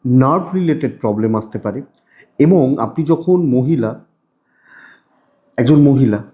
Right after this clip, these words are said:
গাইনোকোলজিক্যাল প্রবলেম কিছু আসতে পারে। তো শরীর কম বেশি ভোগাচ্ছে, কিছু সার্জারির যোগ রয়েছে, পাশ কোমরও একটু ভোগাতে পারে।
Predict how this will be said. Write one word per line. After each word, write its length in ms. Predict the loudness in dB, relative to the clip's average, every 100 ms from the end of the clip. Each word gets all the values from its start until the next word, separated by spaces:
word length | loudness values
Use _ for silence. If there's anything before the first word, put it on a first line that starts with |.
| _ _ _ _ _ _ -4
গাইনোকোলজিক্যাল 680 | -2 -2 0 0 0 -2 -4
প্রবলেম 440 | -2 -4 -2 -6
কিছু 260 | -6 -4 -4
আসতে 240 | -4 -8
পারে। 220 | -12 -14 -18 _ _ _ _ -20 _
তো 400 | -2 -2 -2 -12 -20 _ _ _ _ _ _
শরীর 440 | -4 2 4 2 0 -6
কম 240 | -2 0 0
বেশি 200 | -2 -6
ভোগাচ্ছে, 560 | -4 -4 -4 -6 -16 -18 _ _ _ _ _ -2
কিছু 220 | 2 2
সার্জারির 640 | 0 -2 0 0 -2 -4
যোগ 280 | -2 -2 0
রয়েছে, 380 | 0 0 -4 -18 _ _ _ _ _ _ _ _ _ _ _ _ _ _ -20 -20 -18 -18 -18 -20 -20 -20 -20 -20 -6
পাশ 220 | -2 0 -2 -10 -4
কোমরও 540 | 0 2 4 2 0 -6
একটু 440 | -8 -8 -10 -12 _ _ -20
ভোগাতে 460 | -10 -4 -2 -2 -6
পারে। 340 | -6 -6 -8